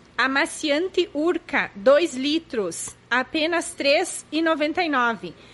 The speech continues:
Papel higiênico personal, leve doze, pague onze, apenas nove e noventa e nove. Leite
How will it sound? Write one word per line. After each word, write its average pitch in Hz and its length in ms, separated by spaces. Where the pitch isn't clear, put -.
Papel 302 440
higiênico 311 600
personal, 294 1000
leve 285 460
doze, 269 440
pague 277 360
onze, 233 580
apenas 294 600
nove 311 720
e 294 100
noventa 302 420
e 320 80
nove. 214 460
Leite 285 680